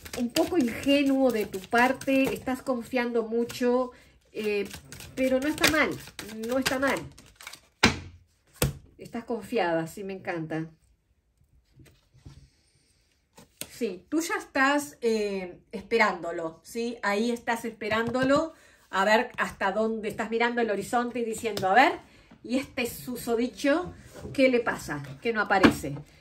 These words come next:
Si ya tú vives con esta persona, si ya tú convives con esta conexión tuya,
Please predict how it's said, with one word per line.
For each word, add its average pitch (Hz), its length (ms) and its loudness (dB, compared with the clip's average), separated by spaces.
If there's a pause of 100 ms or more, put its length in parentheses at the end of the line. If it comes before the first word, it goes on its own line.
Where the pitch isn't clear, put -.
(480)
Si 262 300 -2
ya 370 320 0
tú 349 200 0
vives 226 480 4
con 185 220 -4
esta 202 240 0
persona, 185 520 0
si 180 120 -8
ya 214 180 -6
tú 247 140 -6
convives 196 640 2
con 175 180 -4
esta 190 220 -2
conexión 196 580 -4
tuya, 220 540 -2